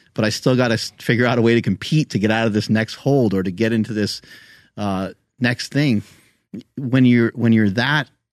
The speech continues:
compromised, when your back is up against the wall that much, that's where you start to really see, like,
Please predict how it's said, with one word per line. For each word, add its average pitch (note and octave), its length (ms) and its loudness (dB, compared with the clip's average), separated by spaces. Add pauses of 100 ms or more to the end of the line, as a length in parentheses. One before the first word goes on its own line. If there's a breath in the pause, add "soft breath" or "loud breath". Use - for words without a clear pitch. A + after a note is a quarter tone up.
(120)
compromised, G2+ 800 -2
when G2 100 -2
your G2+ 140 -2
back A2+ 340 -2
is B2+ 120 -4
up A2+ 140 -6
against G#2+ 320 -4
the A2 80 -4
wall G2 320 -4
that G#2 340 -4
much, G2 480 -6 (560 soft breath)
that's A2+ 440 -4
where B2+ 120 0
you A2+ 100 2
start G#2 300 -2
to G2+ 120 -10
really G#2+ 240 2
see, G#2 380 -2
like, F#2 160 -6